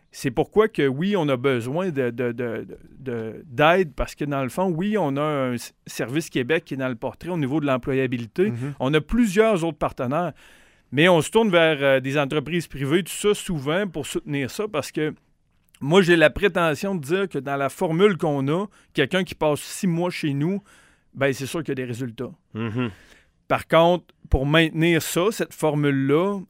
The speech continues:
Speaker 1: euh, puis oui, des fois, s-, sauver des vies, changer des vies, ben, euh, moi, je, je vais pas en bas de ça.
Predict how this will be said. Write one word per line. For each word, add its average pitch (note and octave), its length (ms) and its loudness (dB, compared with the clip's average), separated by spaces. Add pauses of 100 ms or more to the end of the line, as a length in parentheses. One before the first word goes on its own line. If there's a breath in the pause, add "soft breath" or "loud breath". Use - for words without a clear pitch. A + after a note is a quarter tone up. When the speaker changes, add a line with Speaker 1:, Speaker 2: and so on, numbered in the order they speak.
Speaker 1:
euh, B2+ 600 0 (140)
puis C#3 120 -6
oui, D#3+ 220 0
des C#3+ 180 0
fois, E3 300 -2
s-, - 400 -8 (100)
sauver E3+ 440 4
des D#3+ 160 2
vies, C#3 200 -4
changer E3 520 2
des D3+ 180 2
vies, C#3+ 300 -4 (360 soft breath)
ben, C3+ 380 0
euh, B2 560 0 (340)
moi, C#3+ 200 4
je, C#3+ 80 4 (160)
je C3+ 160 -2
vais D3+ 100 4
pas E3+ 140 2
en D3+ 100 2
bas C#3 120 0
de B2+ 180 0
ça. - 140 -14